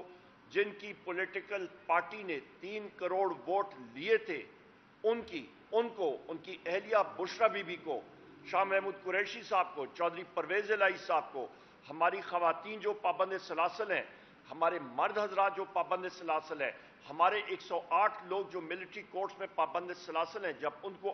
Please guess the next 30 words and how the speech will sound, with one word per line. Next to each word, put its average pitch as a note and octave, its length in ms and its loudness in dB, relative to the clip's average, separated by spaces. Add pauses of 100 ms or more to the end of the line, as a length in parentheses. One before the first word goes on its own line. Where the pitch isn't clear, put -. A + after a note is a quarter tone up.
आप - 280 0
टारगेट F#3 380 2
करेंगे E3+ 440 -2 (720)
तो G3+ 80 -2 (160)
कहीं A3 260 0
ना A#3+ 140 4 (140)
कहीं G#3+ 220 2
रब D#3+ 540 2
भी A3+ 180 -4 (480)
लोगों F#3+ 440 4
के G#3+ 120 0 (220)
दिलों G#3+ 260 6
में F#3 260 -2 (960)
बराह E3+ 260 6
रास्त E3 640 4 (460)
वो G3+ 220 4 (180)
चिंगारी F#3 500 4
उठा G3 360 2
देते F3+ 300 -2
हैं। C#3 180 -8 (500)
और D#3+ 100 2
आप E3+ 380 4
देख A3 300 4
लें, F3 160 -4
जो F#3+ 180 -2
एक F3+ 220 -8
नामुमकिन G3 580 -2
लोग G#3 300 0
सोचते G3 380 -4
थे G#3+ 160 -2